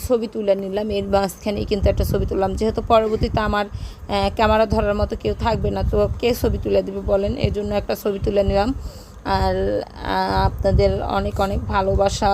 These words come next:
ও দোয়া। আপনারা যদি আমাকে ভালোবাসেন, তাহলে আপনাদের কাছে সুন্দর ভিডিও আমি, আহ,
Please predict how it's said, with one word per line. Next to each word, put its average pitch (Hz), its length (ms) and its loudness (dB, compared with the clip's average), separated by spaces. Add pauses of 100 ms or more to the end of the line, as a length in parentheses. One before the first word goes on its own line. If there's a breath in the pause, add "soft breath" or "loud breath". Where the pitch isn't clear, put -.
ও 214 140 2 (160)
দোয়া। 196 300 2 (380 loud breath)
আপনারা 196 420 0
যদি 196 260 -4
আমাকে 202 300 0
ভালোবাসেন, 202 600 2
তাহলে 190 320 2
আপনাদের 196 400 0
কাছে 202 320 0
সুন্দর 196 420 -2
ভিডিও 202 320 -2
আমি, 196 260 -2
আহ, 196 600 -2